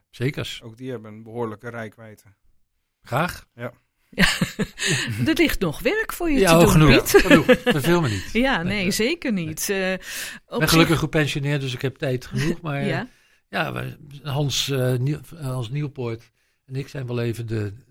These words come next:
Speaker 1: de, de trekkers eraan. Maar we hebben veertig vrijwilligers. En daardoor kan je heel veel dingen op een gegeven moment wel delegeren en gezellig maken
Speaker 2: Ja,
Speaker 1: en
Speaker 2: mooi.
Speaker 1: doen. Maar in, ik ben het even een beetje op een,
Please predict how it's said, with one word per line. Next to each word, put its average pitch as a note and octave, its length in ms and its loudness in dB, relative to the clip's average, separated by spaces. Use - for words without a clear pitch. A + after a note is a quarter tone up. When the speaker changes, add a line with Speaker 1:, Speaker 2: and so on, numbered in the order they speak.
Speaker 1:
de, A#2 200 -20
de C#3 140 -16
trekkers - 380 -4
eraan. D#3+ 400 -6
Maar C3+ 180 2
we C3+ 60 4
hebben C#3 200 2
veertig D3+ 320 -2
vrijwilligers. D#3+ 760 -10
En C3 440 -10
daardoor C#3+ 760 2
kan B2+ 180 -6
je A#2+ 60 -6
heel A#2 220 0
veel A2 160 -8
dingen A2+ 240 -8
op A#2 160 -14
een A2+ 60 -16
gegeven A#2 180 -14
moment G#2+ 180 -12
wel G#2+ 280 -6
delegeren G#2 720 -8
en G2+ 180 -18
gezellig G#2+ 440 -12
maken A2 440 -18
Speaker 2:
Ja, B2 60 -20
Speaker 1:
en A2+ 100 -20
Speaker 2:
mooi. A#2+ 180 -8
Speaker 1:
doen. C#3+ 320 0
Maar C3 280 0
in, D#3+ 560 -8
ik C3+ 140 -12
ben D#3 160 4
het D#3 120 -2
even F3+ 440 -2
een D3 140 -6
beetje F3 320 -6
op D3 120 -8
een, C#3+ 400 -8